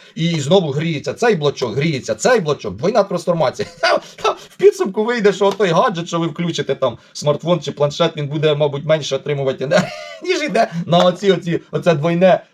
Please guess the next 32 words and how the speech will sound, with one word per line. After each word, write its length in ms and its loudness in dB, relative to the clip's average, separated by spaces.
е, 260 -2
трансформацію, 840 2
преобразування. 880 0
Це, 200 -10
це 160 2
неправильно. 640 0
Тому, 240 -4
тому 360 -2
я 300 2
пропоную 720 0
от 240 2
такий 300 -4
шнурочок. 540 0
Максимальна 640 2
економія, 500 0
максимальна 580 -2
ефективність, 640 -2
і 40 -2
вам 180 4
вистачить 480 -6
електроенергії 800 -2
дуже 640 2
надовго 540 2
з 40 -6
от, 180 -2
от 140 -6
таким 240 -6
шнурочком. 460 -6
Що 160 4
я 80 6
тут 160 -2
зробив? 360 -4